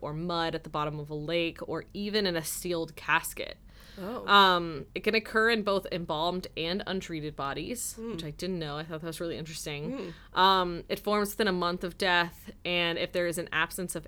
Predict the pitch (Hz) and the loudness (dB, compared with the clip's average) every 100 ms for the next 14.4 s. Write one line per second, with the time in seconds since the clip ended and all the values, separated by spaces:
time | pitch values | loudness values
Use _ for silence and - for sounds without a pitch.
0 | - 196 214 - - 156 - 175 165 165 | 0 4 4 2 -2 -6 -2 -2 -2 -8
1 | - - 175 170 139 - - - 180 180 | -6 -4 -4 -4 -6 -6 -10 -4 2 2
2 | 175 - 156 - 185 156 160 160 165 165 | 2 -2 -4 -2 -4 -2 -6 -4 -4 -4
3 | 151 147 147 151 156 151 151 - - - | -4 -6 -6 -4 -2 -2 -4 -10 -20 -20
4 | - - - - - 190 196 202 - - | -20 -20 -20 -20 -4 0 4 4 2 -2
5 | 180 190 190 143 160 170 156 - 156 139 | 2 2 0 -2 -4 -4 -4 -6 -2 0
6 | 170 269 202 196 180 180 170 160 156 180 | 2 0 0 0 6 6 6 2 -6 -10
7 | - - 185 208 220 - 202 151 - 175 | -8 0 2 6 4 6 4 4 6 6
8 | 165 160 156 - 165 170 190 - - 180 | 8 6 2 -4 0 0 0 -2 2 4
9 | 190 185 180 - - 165 160 156 151 - | 4 2 -2 -4 -2 0 0 -2 -6 -18
10 | - 175 190 214 185 175 170 - 202 175 | -4 8 10 10 8 4 2 0 0 0
11 | 170 170 - 185 196 - 240 220 170 - | 0 -6 -2 -2 -2 -4 -2 0 0 -4
12 | 160 160 180 202 208 202 - 160 165 170 | -4 -4 0 2 2 -2 -4 -4 -2 -2
13 | 170 165 - 185 190 175 170 185 185 - | -2 -4 0 0 2 0 0 -2 -4 -2
14 | 175 165 147 - | 0 0 -2 -6